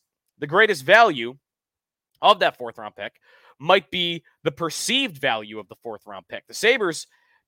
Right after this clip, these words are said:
could spin that fourth round pick around at the trade deadline for some third or fourth line forward that can help them, or for some backup goaltender.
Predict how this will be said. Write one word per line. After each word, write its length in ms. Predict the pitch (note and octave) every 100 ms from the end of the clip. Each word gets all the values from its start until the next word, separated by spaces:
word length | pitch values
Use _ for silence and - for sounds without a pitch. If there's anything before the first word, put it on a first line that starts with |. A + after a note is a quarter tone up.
| _
could 160 | F3+ D3
spin 380 | - - F#3
that 240 | G3+ F#3 -
fourth 240 | F#3 F#3
round 240 | F#3 E3+ C#3
pick 200 | F3 F3
around 340 | E3 D#3+ D#3
at 60 | C#3+
the 60 |
trade 300 | A#2 E3+ G3+
deadline 420 | D3+ C#3 B2 C3
for 140 | C3+ C#3
some 240 | - D3+
third 340 | C3+ D#3 D#3 D3
or 60 |
fourth 320 | C#3 D3+ D3+
line 260 | C#3 C3+ B2
forward 440 | - E3 F3 G#2
that 100 | E2
can 100 | -
help 180 | G2+ F#2
them, 180 | - G2
or 80 | A2+
for 160 | - C3
some 240 | D3+ B2+
backup 380 | A#2+ D3+ D#3 C3
goaltender. 560 | C#3+ D#3+ A#2+ G2 E2+